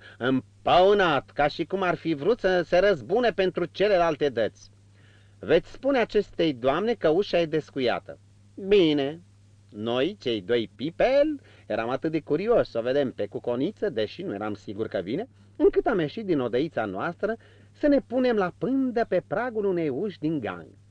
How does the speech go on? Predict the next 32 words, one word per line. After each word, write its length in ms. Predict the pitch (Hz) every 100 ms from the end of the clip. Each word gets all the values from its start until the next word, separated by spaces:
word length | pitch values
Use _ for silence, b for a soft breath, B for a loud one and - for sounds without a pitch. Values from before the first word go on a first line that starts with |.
| - - - -
De 120 | 147
data 280 | 214 339 311
asta, 220 | 302 -
o 60 | 214
trăsură 500 | 151 151 - 269 285
mică, 480 | 143 104 90 - -
albastră, 680 | - 233 120 98 92 - -
cu 140 | - 233
perdelele 500 | 135 117 175 185 117
lăsate, 580 | 98 87 82 76 - - b b b b
se 200 | - 349 339
oprește 840 | 277 - 147 277 339 - 240 254 -
în 180 | 160 147
fața 500 | - 190 208 - 170
noastră. 840 | 151 98 98 98 - - 98 95 - b b b b
„Ei 460 | 196 320 285 202 101
bine, 360 | 90 151 131 117
ea 560 | 104 92 95 160 196 135
e”, 260 | 104 87 -
îi 140 | - 92
spun 320 | - 113 113
eu 160 | 104 113
lui 200 | 98 98
Alfred, 500 | 95 95 - - 175 - b b b
„să 160 | -
ne 140 | 160 147
retragem 560 | 139 - 165 180 170
puțin 460 | 139 123 - 143 185
ca 160 | 156
să 140 | 143 139
n-o 280 | 120 123 180
speriem.” 920 | - - 165 160 156 165 127 82